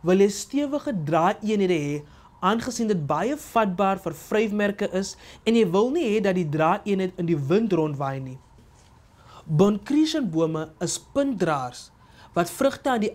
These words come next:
eindpunt van een jaar oue hout lewer. Een jaar oue hout korter as veertig sentimeter en met 'n eindknop wat sal blom en vrug dra, moet kort gelaat word.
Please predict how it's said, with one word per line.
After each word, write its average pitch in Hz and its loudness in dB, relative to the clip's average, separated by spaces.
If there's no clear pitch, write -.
eindpunt 240 -2
van 185 -4
een 233 2
jaar 208 0
oue 185 4
hout 156 -4
lewer. 143 -4
Een 254 6
jaar 285 0
oue 208 4
hout 165 0
korter 220 0
as 170 -4
veertig 240 -2
sentimeter 156 -4
en 190 2
met 180 2
'n 175 -2
eindknop 180 -2
wat 175 0
sal 185 2
blom 202 2
en 185 -6
vrug 247 -2
dra, 151 -4
moet 185 0
kort 240 2
gelaat 147 -2
word. 131 -14